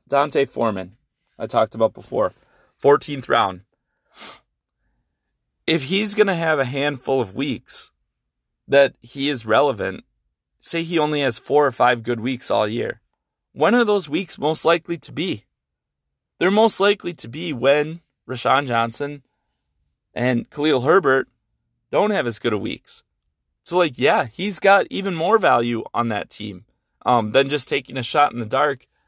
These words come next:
And say you have two early round running backs. Let's say you start Bijan Robinson and Tony Pollard. D'Onta Foreman, if his weeks come on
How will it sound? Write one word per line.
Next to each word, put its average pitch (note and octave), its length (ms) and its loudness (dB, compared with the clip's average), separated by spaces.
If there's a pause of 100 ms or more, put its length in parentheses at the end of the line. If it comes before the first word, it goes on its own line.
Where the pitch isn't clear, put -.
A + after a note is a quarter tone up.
(340)
And C3+ 200 -2
say D3+ 160 4
you D#3 220 2
have C#3+ 200 2
two E3 340 -4
early D3 300 2
round B2 280 0
running C#3 220 -2
backs. F2 300 -4
Let's C3+ 180 -2
say D3 120 -4
you D3 120 -6
start C#3+ 300 -2
Bijan C3+ 420 -2
Robinson B2+ 560 0 (400)
and A#2+ 160 -8
Tony C3 280 -2
Pollard. A#2 480 0 (2250)
D'Onta E3 360 2
Foreman, D#3 500 0 (260)
if C3 180 -2
his E3 260 -4
weeks D#3 600 -6
come D#3 420 0 (500)
on C#3 600 2